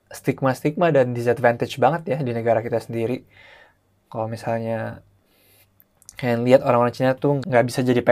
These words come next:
N S, nggak dianggap <laughs> orang Indonesia juga kadang-kadang. Dulu kalau nggak salah katanya kalau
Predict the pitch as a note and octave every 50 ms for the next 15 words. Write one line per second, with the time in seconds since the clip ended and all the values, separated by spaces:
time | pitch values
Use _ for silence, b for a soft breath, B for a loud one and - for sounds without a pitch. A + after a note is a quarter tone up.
0 | A#2 C3 D3 D#3 F3+ E3+ - - - - _ _ _ _ _ _ _ _ _ _
1 | _ E3+ C3 B2 A#2+ A#2+ B2 A2+ - - - D3 C3+ C3 - - C3+ A#2 A#2+ A#2
2 | A#2 A#2+ A2+ - B2 A#2 A2+ B2+ - - - - C#3 C#3 C#3+ - C#3+ D3+ D#3 D#3
3 | D#3+ D#3+ - - _ _ _ _ _ _ _ _ _ _ _ _ _ _ _ -
4 | B2+ B2+ B2+ C3 C3+ C3 - _ _ _ - B2 A#2+ A#2+ A#2+ A#2+ A#2 A2+ - B2
5 | A#2+ B2 C3 B2+ A#2+ - A#2+ A#2+ B2+ B2 - A2+ A#2 A#2+ A#2+ A#2+ A#2 A#2